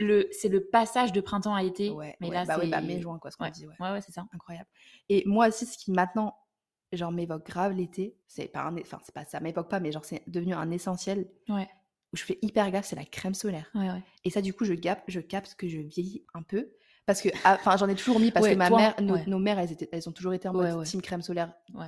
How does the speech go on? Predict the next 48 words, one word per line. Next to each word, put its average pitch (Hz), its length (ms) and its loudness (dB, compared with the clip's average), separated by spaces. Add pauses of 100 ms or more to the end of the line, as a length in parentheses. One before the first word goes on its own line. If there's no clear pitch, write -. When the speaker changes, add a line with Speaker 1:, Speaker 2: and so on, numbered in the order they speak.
Speaker 2:
bien 180 420 0
avant 185 320 2
même 190 200 -2
que 185 120 -4
Speaker 1:
Mais 180 160 2
moi, 220 160 8
comme, 202 220 4
euh, 180 360 6
je 165 60 -2
voulais 180 180 0
faire 175 140 -4
un 170 80 -2
petit - 140 -12
peu 180 100 -6
la 175 140 0
meuf, 180 260 -6
euh, 160 420 -4
des 202 60 0
Speaker 2:
Ouais. 202 180 6
Speaker 1:
fois, 170 280 0
voilà. 139 260 0
Speaker 2:
Ouais, 190 120 2
c'est 214 100 2
sauf 185 160 -10
qu'à 180 120 0
chaque 202 120 -2
fois, 208 100 -2
elle 190 60 0
avait 180 100 0
raison, 180 240 -4
je 220 80 -10
me 196 60 -10
prenais 175 180 -12
des 170 80 -10
coups - 180 -12
de 185 80 -8
soleil 202 200 0
et - 20 -4
voilà. 180 300 0
Speaker 1:
<laughs> - 340 -10 (120)
C'est - 160 -10
vrai. - 260 -4 (340)
Speaker 2:
Et, 226 480 2
mais 220 240 0
m-, 214 240 -2
même, 254 220 -2
je - 60 -12
trouve 247 180 -8